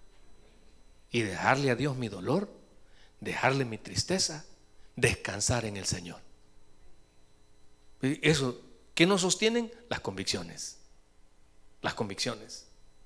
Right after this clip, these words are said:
La esperanza. Por ejemplo, cuando, eh, enterramos a un familiar, eso no es un adiós, es un "nos vemos pronto". Pero tiene que haber convicción en eso.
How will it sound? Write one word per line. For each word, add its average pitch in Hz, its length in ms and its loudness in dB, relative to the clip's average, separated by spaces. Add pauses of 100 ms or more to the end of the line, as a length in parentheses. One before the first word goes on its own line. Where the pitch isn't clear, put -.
(220)
La 117 120 4
esperanza. 110 760 -2 (480)
Por 107 120 -6
ejemplo, 127 320 0
cuando, 117 400 2 (480)
eh, 110 400 -2
enterramos 117 540 0
a 156 40 0
un 143 80 -4
familiar, 170 420 4 (240)
eso - 180 -12
no 170 80 -2
es 226 120 2
un 254 120 0
adiós, 110 720 0 (500)
es - 180 -4
un 151 100 -4
"nos 190 80 -2
vemos 160 240 -2
pronto". 131 420 -2 (1160)
Pero 98 200 0
tiene 135 200 2
que - 80 0
haber 120 160 2
convicción 107 440 -4
en 95 100 -12
eso. - 220 -6